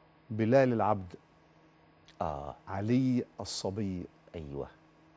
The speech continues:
Speaker 1: خديجة المرأة، أبو بكر الوحيد الحر،
Speaker 2: آه.
Speaker 1: وسيدنا رسول الله صلى الله عليه وسلم.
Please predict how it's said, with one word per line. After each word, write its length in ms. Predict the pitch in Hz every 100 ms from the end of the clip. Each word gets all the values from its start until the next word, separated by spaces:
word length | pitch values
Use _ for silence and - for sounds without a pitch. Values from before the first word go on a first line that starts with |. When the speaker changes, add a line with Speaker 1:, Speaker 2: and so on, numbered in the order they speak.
| - -
Speaker 1:
خديجة 600 | 101 98 120 127 123 120 110 -
المرأة، 500 | 104 104 107 - - - - _ - - - - - - - - -
أبو 200 | 117 117
بكر 420 | 117 127 - 117 98 - - 110
الوحيد 500 | 110 104 113 120 110
الحر، 280 | - 107 92 - - - - -
Speaker 2:
آه. 500 | - - - - 101
Speaker 1:
وسيدنا 600 | 104 113 123 127 117 107
رسول 420 | 101 - 120 107
الله 380 | 98 95 107 101
صلى 320 | 101 - 98 95
الله 340 | 95 104 82
عليه 140 | 90
وسلم. 380 | 87 - 85 73